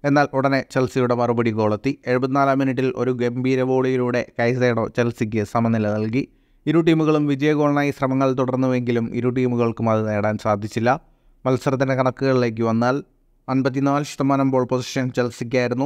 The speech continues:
പന്ത്രണ്ട് ഷോട്ടുകളാണ് ചെൽസി ആകെ തൊടുത്തത്, മൂന്നെണ്ണം ഷോട്ട് ഓൺ ടാർഗറ്റ്. നാനൂറ്റി എഴുപത്തഞ്ച് പാസുകൾ എൺപത്തിമൂന്ന് ശതമാനം കൃത്യതയോടെ ചെൽസി പൂർത്തിയാക്കി.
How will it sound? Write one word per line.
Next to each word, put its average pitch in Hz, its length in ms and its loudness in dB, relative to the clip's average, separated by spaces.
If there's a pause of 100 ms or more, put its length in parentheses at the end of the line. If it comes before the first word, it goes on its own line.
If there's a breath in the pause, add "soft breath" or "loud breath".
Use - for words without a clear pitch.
(120)
പന്ത്രണ്ട് 135 380 0
ഷോട്ടുകളാണ് 120 580 0
ചെൽസി 113 260 -4
ആകെ 117 220 2
തൊടുത്തത്, 123 440 -2
മൂന്നെണ്ണം 117 480 0
ഷോട്ട് 110 260 -4
ഓൺ 117 100 0
ടാർഗറ്റ്. 123 380 0
നാനൂറ്റി 139 320 0
എഴുപത്തഞ്ച് 147 420 0
പാസുകൾ 139 380 0
എൺപത്തിമൂന്ന് 139 480 0
ശതമാനം 131 460 0
കൃത്യതയോടെ 120 560 0
ചെൽസി 113 240 -2
പൂർത്തിയാക്കി. 107 560 -2